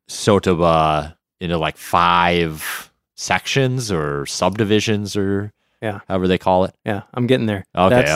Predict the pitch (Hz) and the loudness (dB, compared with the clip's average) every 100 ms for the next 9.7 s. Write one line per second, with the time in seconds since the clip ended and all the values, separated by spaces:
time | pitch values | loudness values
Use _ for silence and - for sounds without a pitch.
0 | 87 139 123 107 - 147 139 - 156 - | 0 2 2 2 2 2 2 2 0 2
1 | 131 110 107 113 113 - 107 98 - 107 | 0 2 2 0 -2 -2 -4 -4 -6 -4
2 | 101 - 104 135 110 92 107 101 98 95 | -2 -2 2 4 4 2 2 2 4 4
3 | 87 110 - 139 127 107 98 104 98 _ | 4 2 2 2 4 4 2 -2 -6 _
4 | _ _ _ _ _ _ _ - 151 139 | _ _ _ _ _ _ _ 0 4 6
5 | 135 - _ _ _ _ _ - 120 139 | 4 0 _ _ _ _ _ -2 0 2
6 | 147 - 120 120 - 190 165 151 - 135 | 0 4 4 4 4 4 4 0 0 -2
7 | - 110 104 104 104 - 113 107 107 107 | 0 0 2 2 0 -2 -4 0 0 0
8 | 104 104 104 101 98 - - - _ - | 0 -2 -2 -2 -4 -8 -14 -16 _ -18
9 | - 127 110 107 104 - | -6 -4 0 0 -2 -6